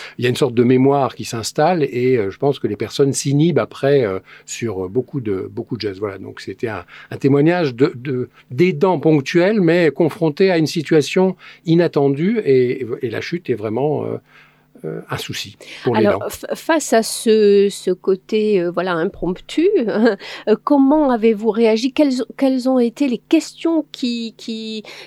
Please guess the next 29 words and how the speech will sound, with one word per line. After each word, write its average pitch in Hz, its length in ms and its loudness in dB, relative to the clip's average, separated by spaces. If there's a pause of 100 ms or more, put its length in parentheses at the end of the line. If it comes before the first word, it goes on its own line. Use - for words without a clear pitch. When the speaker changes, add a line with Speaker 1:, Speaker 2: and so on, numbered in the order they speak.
Speaker 2:
qui 220 100 -10
sont 202 220 -8
passées 247 640 -6
dans 180 180 -6
votre 185 320 -8
tête, - 240 -8
Speaker 1:
Eh - 80 2
ben, 143 160 2
je, 117 180 -2
de, 147 300 2
de 135 80 4
Speaker 2:
euh ? - 20 2
Speaker 1:
comprendre 196 720 2
l'endroit 175 540 4
où 151 120 4
il 147 140 4
était 160 300 2
tombé 147 520 2
en 131 120 2
sortant 147 640 0
des 131 140 0
toilettes, 160 400 2
dans 123 200 0
un 127 60 0
endroit 131 340 2
qui 131 200 -10
est 110 40 -4
forcément, 135 640 0
euh, 104 40 -6